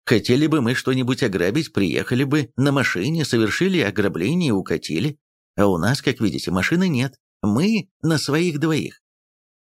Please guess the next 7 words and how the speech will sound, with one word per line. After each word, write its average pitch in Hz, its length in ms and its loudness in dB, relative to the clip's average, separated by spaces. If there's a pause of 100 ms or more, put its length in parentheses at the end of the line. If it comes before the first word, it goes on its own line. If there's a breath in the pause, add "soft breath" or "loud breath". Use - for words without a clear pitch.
(260)
Полицейский 120 540 2
был 120 180 2
ошарашен 110 720 0
зрелищем 110 600 0
двух 113 260 0
пешеходов, 139 680 -2
разгуливающих 131 880 -2